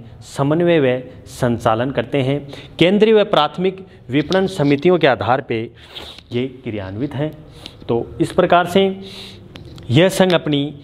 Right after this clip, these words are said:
सदस्यता या सदस्य विपणन समितियों की कृषि उपज या विपणन या राष्ट्रीय या राज्य निर्यात व्यापार की सहायता से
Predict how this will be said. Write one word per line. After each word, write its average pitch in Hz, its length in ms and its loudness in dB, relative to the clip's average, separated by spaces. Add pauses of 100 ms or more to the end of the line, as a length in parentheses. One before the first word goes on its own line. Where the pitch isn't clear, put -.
(160)
सदस्यता 165 880 0
या 123 220 0
सदस्य 160 500 -2
विपणन 151 340 -2
समितियों 131 460 -2
की 123 200 -6 (420)
कृषि 117 300 0
उपज 123 480 0
या 107 260 -2 (160)
विपणन 123 400 -2
या 135 160 4
राष्ट्रीय 160 640 -2 (400)
या 104 100 0
राज्य 127 600 0
निर्यात 123 480 0
व्यापार 117 440 -4 (240)
की 127 80 -4
सहायता 139 520 -4
से 123 180 -8